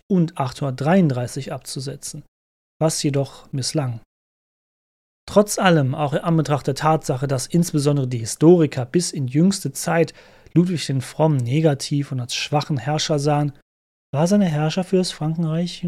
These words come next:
keine schlechte Zeit. Geistig, kulturell und wirtschaftlich führte Ludwig erfolgreich die Reform seines Vaters fort.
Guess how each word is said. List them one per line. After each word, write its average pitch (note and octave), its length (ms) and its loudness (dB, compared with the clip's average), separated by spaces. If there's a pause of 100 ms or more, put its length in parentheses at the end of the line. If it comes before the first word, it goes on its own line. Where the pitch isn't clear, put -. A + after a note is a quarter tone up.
(120)
keine F#3 420 6
schlechte - 440 -6
Zeit. - 420 -16 (640)
Geistig, E3+ 680 0
kulturell F3+ 520 6
und C3 140 0
wirtschaftlich D#3 640 2 (320)
führte G#3+ 380 4
Ludwig D3 400 0
erfolgreich D#3 560 2
die C#3+ 60 -4
Reform D3 380 0
seines C3 280 -2
Vaters - 340 -10
fort. D3 480 -2